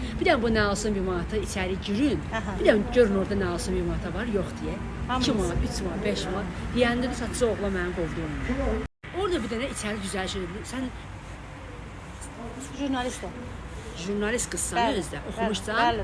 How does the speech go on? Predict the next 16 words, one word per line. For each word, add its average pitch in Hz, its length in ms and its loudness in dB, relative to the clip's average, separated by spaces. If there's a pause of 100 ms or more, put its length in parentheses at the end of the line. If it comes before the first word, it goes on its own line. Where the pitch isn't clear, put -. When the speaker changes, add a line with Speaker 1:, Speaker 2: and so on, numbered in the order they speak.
Speaker 2:
bəli. 202 180 -2
Speaker 1:
oxumuşların 233 580 0
Speaker 2:
Bəli. 277 100 -2
Speaker 1:
sözləri 233 340 2
gedir 214 280 4
də, 208 120 4 (100)
gedirsə 240 400 6
sözün 226 300 4
gir 226 160 0
ora. 160 180 0 (460)
Speaker 2:
Girəcəm. 247 240 0
Speaker 1:
Gir 339 180 4
ora, 214 240 6
denən 294 420 2
ki, - 160 0 (220)
Speaker 2:
Aha. 226 160 -4